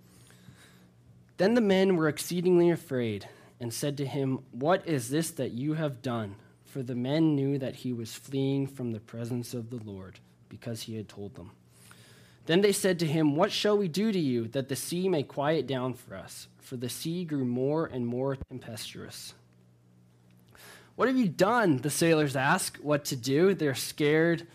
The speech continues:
They're unsure about the next move. They're exhausted. They've done everything they can to do. They've thrown cargo overboard. They've prayed to their gods, and the sea just keeps on getting more and more tempest.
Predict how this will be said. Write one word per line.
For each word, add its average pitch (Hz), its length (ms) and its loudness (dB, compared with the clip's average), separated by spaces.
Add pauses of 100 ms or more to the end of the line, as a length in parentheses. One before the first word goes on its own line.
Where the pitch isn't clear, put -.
(760)
They're 143 140 4
unsure 156 560 4
about 156 240 2
the 143 60 2
next 143 300 2
move. 147 360 2
They're 135 160 2
exhausted. 151 1040 0
They've 127 200 -4
done 143 240 4
everything 175 520 6
they 165 120 4
can 156 420 0
to 147 100 -6
do. 151 460 0
They've 117 160 -4
thrown 165 380 2
cargo 165 480 2
overboard. 151 560 0
They've 127 240 -2
prayed 165 300 -2
to 160 120 -4
their 147 120 -2
gods, 135 560 -2
and 123 160 -4
the 113 60 -6
sea 147 300 -4
just 131 220 -8
keeps 143 300 -8
on 123 180 -2
getting 113 320 -4 (380)
more 156 560 2
and 131 180 -2
more 135 240 2
tempest. 117 680 -10